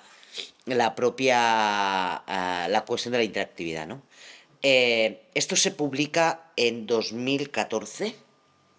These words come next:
y, eh, bueno, aún está activo, lo pueden ver, ¿no? Es a-, es algo como mucho más,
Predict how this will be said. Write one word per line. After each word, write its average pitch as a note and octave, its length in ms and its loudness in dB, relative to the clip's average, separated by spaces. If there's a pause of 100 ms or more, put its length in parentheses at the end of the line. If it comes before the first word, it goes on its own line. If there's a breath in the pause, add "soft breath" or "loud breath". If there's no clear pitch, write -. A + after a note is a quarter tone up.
(1200 loud breath)
y, D3 420 6
eh, B2 220 4
bueno, G2 220 2
aún A#2 240 4
está A#2+ 180 -2
activo, G#2+ 320 -4
lo D#3+ 100 0
pueden F#2+ 300 0
ver, A2+ 180 -2
¿no? B2+ 160 -2
Es C#3 140 -2
a-, A2 160 0
es A#2+ 160 -2
algo B2 220 0
como A2 220 -2
mucho A2+ 340 -2
más, A2+ 400 0